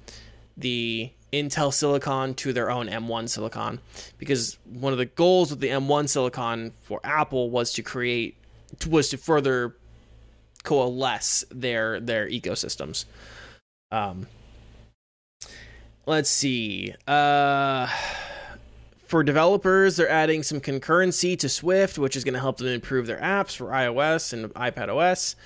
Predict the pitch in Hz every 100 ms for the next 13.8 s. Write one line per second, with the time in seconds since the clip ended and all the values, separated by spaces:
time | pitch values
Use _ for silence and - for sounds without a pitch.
0 | - - - - - 139 139 139 135 117
1 | 151 147 156 156 147 143 147 135 147 131
2 | 139 - 139 127 123 151 147 - - -
3 | 220 240 226 208 202 190 190 165 147 131
4 | 143 131 143 139 135 123 127 127 120 123
5 | 180 220 208 190 190 190 180 175 170 165
6 | 160 160 160 156 - 131 127 127 131 117
7 | 92 127 113 117 127 180 175 165 - 131
8 | 120 117 - 113 110 104 92 127 120 -
9 | 117 110 104 117 98 - 82 - - -
10 | - - 214 285 330 269 214 160 151 165
11 | 175 160 131 - 147 151 151 - - -
12 | - - - - 160 156 165 170 156 -
13 | 147 143 139 135 131 127 123 117